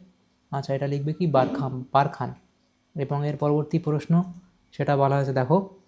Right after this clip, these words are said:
আচ্ছা, এই পিডিএফগুলো নিতে চাইলে তোমরা আমাদের WhatsApp নম্বর যোগাযোগ করতে পারো, সেখান থেকে পিডিএফটা কিনতে পারবে তোমরা। এর পরবর্তী দুই পয়েন্ট চারের দাগের প্রশ্ন, বাম দিক স-, এবং ডান দিক এখানে মেলাতে বলা হয়েছে। প্রথম বলা আছে ভারতের বৃহত্তম নদীচর, ভারতের বৃহত্তম নদীচর,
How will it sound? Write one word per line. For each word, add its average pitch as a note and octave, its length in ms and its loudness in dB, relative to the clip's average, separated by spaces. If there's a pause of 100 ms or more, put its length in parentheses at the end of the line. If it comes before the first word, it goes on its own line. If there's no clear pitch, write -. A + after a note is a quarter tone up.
(300)
আচ্ছা, C3+ 180 -4
এই D3+ 120 2
পিডিএফগুলো D#3+ 360 4
নিতে D#3 140 2
চাইলে E3 200 2
তোমরা D3 220 -2
আমাদের C#3+ 300 -2
WhatsApp C3+ 320 -2
নম্বর C3+ 240 -2
যোগাযোগ C3 280 0
করতে C3 200 -6
পারো, C#3+ 180 -4
সেখান B2+ 260 -6
থেকে B2+ 140 -6
পিডিএফটা B2+ 400 -4
কিনতে C3 260 -2
পারবে C3+ 220 -2
তোমরা। D3 260 -4 (580)
এর C#3+ 120 -2
পরবর্তী D3 340 0
দুই C#3+ 160 -2
পয়েন্ট C#3+ 220 -4
চারের C#3 200 2
দাগের C#3 160 0
প্রশ্ন, C#3 280 -2
বাম C3 240 2
দিক C3 180 2
স-, - 80 -10
এবং C#3+ 360 0
ডান C3+ 220 0
দিক C3+ 120 0
এখানে C3 200 0
মেলাতে C3 280 0
বলা C#3 180 4
হয়েছে। D#3 240 -2 (400)
প্রথম E3+ 240 4
বলা D#3 180 6
আছে E3+ 100 2
ভারতের C#3 420 4
বৃহত্তম D3 640 2
নদীচর, C3+ 500 2
ভারতের A#2+ 420 0
বৃহত্তম C#3+ 480 0
নদীচর, C3+ 440 4